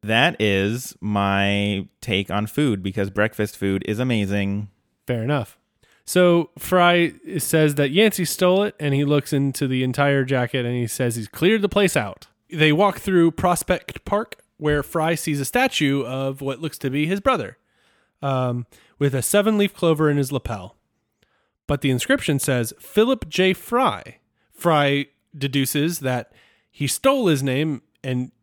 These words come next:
Speaker 2: uh, he ditched Yancey and stole Philip, the name.
Speaker 1: Mm-hmm. I also love that Bender is just, like,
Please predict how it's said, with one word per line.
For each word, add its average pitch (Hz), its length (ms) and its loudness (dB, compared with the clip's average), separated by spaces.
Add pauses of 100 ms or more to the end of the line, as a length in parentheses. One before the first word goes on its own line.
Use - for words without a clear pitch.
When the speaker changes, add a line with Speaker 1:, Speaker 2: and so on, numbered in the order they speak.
(160)
Speaker 2:
uh, 123 220 -6
he 156 160 -4
ditched 175 400 -2
Yancey 156 420 0
and 139 100 0
stole 180 360 0
Philip, - 420 -10 (720)
the 127 80 -4
name. 123 420 -6
Speaker 1:
Mm-hmm. 107 440 -2 (400)
I 135 120 4
also 139 240 4
love 120 180 6
that 104 180 2
Bender 101 320 4
is 92 160 0
just, - 360 -6
like, 98 320 -2